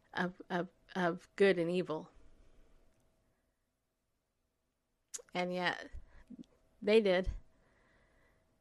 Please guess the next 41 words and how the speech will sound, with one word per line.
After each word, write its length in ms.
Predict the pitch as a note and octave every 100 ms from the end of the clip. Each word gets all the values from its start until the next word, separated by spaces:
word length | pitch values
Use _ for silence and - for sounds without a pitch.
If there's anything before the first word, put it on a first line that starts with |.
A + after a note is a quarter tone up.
| _
They're 200 | - G#3
the 80 | A3
only 240 | G#3+ C4+ C#4
two 160 | D#4
people 320 | - C4 A#3+
in 80 | G#3+
the 60 | G3+
history 360 | G#3 - B3
of 120 | G#3 F#3
the 80 |
world 440 | F3 G3+ G3 E3 E3+ - _ - - _
that 200 | - -
lived 240 | G#3+ A3 G#3+
in 120 | G3
the 60 |
world 480 | F3 E3+ D#3+ D#3+ E3+ - _ _ _ _ C4+ _ _
without 460 | A3 G3 F#3 F3+ -
evil, 400 | E3 E3+ - - _ _ _
without 320 | - F3 F3
the 80 | F#3
knowledge 560 | E3+ F3 E3 D#3 E3 E3+
of 120 | D3+
evil. 360 | C#3+ - A2 - _ _ _ - - - - - - - _ _ _
And 140 | G3 G#3
then 340 | G3+ G3+ G3 -
when 180 | G#3 F#3+
it 100 | G3
happened, 680 | A#3 E4 E4 F3 F3+ F#3 - _ _ - - _ _ _ _ _ _ _ _ _ - _ _
you 180 | E4+ A#3
know, 140 | A3
the 80 | G3+
first 260 | F#3+ C4+ -
thing 140 | C4+
that 120 | G#3 -
they 120 | F#3+
recognized 680 | G3+ G3 G#3 F3+ E3+ E3+ F#3
was 160 | D#3+
that 180 | F#3+ E3+
they 120 | F3+
were 180 | F3+ F3
naked. 480 | F3 F3+ - F3+